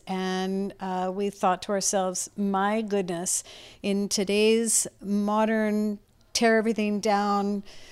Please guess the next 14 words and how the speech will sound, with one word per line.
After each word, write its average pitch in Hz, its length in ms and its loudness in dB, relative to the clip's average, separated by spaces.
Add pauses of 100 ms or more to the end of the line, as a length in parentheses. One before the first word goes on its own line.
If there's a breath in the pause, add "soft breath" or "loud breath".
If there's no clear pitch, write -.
rebuild 233 500 6
it, 220 400 4 (320)
paint 240 220 4
it - 80 0
white 208 500 4 (380 soft breath)
world," 214 580 6 (140)
which 220 260 0
is 220 360 2 (440)
okay 185 400 -2
for, 196 400 -4 (400)
at 180 160 -2
times, 247 460 0 (480 loud breath)
but 220 520 4 (640)
in, 226 560 2